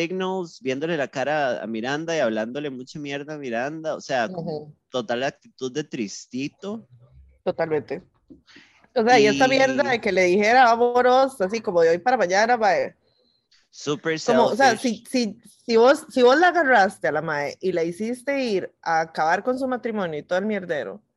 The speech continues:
Speaker 1: Oh my God, el live.
Speaker 2: <clears throat> Ay, el live, se despanuchó. Y no puedo ver el chat. O sea, <laughs> no sé si nos están viendo o no.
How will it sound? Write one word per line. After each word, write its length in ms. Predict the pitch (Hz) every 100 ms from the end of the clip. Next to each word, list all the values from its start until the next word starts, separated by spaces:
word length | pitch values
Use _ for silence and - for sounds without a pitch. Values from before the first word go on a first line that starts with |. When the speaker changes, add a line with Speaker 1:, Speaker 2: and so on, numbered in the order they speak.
| _ _ _
Speaker 1:
Oh 40 | 196
my 140 | 214
God, 100 | 220
el 140 | - 98 277
live. 360 | 220 208 170 _ _
Speaker 2:
<clears throat> 140 | _
Ay, 200 | 233 214
el 120 | 190
live, 340 | 190 196 196 196 _
se 100 | 202
despanuchó. 760 | 185 175 170 175 202 202 196 _ _ _ _ _ _ _ _ _ _
Y 100 | 214
no 140 | 208 185
puedo 140 | 226
ver 120 | 233 220
el 120 | 220
chat. 320 | 233 208 208 _ _ _
O 100 | 196
sea, 140 | 214
<laughs> 160 | - -
no 160 | 302 277
sé 200 | - 254
si 120 | 294
nos 180 | 254 208
están 280 | 196 220 208
viendo 280 | 220 214 202
o 20 |
no. 300 | 190 190